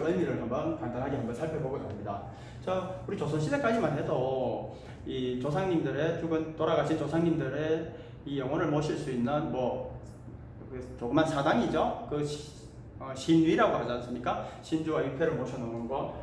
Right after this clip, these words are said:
그런 것이 있었는데, 뭐, 지금은 그런 게 없지 않습니까? 그러면은 이 신주나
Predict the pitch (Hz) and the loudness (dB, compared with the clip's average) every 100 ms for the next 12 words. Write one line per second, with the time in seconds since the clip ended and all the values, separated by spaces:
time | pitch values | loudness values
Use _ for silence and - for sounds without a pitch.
0 | - 196 165 143 165 165 156 143 147 160 | -4 -2 0 0 0 -2 0 0 2 2
1 | 160 160 - 175 220 214 170 131 107 - | 2 -2 0 4 4 6 4 2 -2 -2
2 | 180 147 139 123 170 208 208 185 190 160 | -2 0 -2 -2 2 2 2 0 2 4
3 | 139 143 170 - 208 208 180 | 2 2 0 0 0 0 2